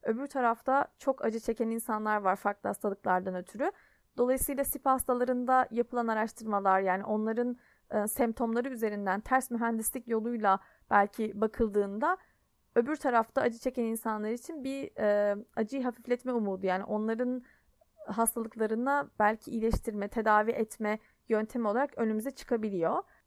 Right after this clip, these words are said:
Zaten bu yönde de oldukça çok çalışma var. sipa tanısı koyulan hastalar bu yöndeki çalışmaların da birebir parçası ve bu yolakların sebeplerini anlamak için de bilimsel çalışmalarda aktif rol oynuyorlar. Mesela bahsettiğim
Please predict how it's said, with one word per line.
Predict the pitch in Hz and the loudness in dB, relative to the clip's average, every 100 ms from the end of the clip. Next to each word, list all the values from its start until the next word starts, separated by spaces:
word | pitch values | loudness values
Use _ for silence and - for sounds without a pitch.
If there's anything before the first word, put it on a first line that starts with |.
| - | -4
Zaten | 233 277 302 294 | 2 2 2 -2
bu | 285 | 0
yönde | 277 277 285 269 | 0 2 2 4
de | 277 - | 2 4
oldukça | 240 247 269 - | 2 2 -6 -8
çok | 277 - | -10 -6
çalışma | 262 233 262 247 | -8 -8 -2 2
var. | 185 262 - _ | 2 2 -2 _
sipa | - - 277 277 | -6 -6 -2 -2
tanısı | 262 254 262 269 277 - | -2 -4 -4 -2 -2 -2
koyulan | - 254 254 254 | 0 2 2 4
hastalar | 254 247 247 247 240 | 2 2 0 2 2
bu | 240 | 2
yöndeki | 233 247 - | 0 0 -2
çalışmaların | 247 233 240 233 247 277 | -6 -4 -4 -2 -2 -2
da | 285 | -2
birebir | 240 226 226 262 | 0 0 0 -4
parçası | 247 220 - 220 - 320 - _ _ | 0 0 -2 -6 -4 -6 -8 _ _
ve | 247 247 233 | 4 4 4
bu | 254 | 4
yolakların | 240 240 240 254 254 | 6 6 4 2 2
sebeplerini | 247 247 247 - 247 240 | 2 0 0 0 0 2
anlamak | 233 247 254 | 2 0 -2
için | - 240 240 | -8 -6 -2
de | 277 | -2
bilimsel | 233 240 262 254 | -2 -2 -2 -2
çalışmalarda | 247 214 202 202 233 | -2 -4 -2 -2 2
aktif | 254 - - 269 | 0 0 -8 -6
rol | 247 240 208 | 4 6 6
oynuyorlar. | 180 175 170 220 349 _ - _ 254 | 4 0 -2 -2 -4 _ -20 _ -6
Mesela | 254 262 254 - | -2 4 4 4
bahsettiğim | 226 226 254 - 254 | 2 4 -2 -2 -6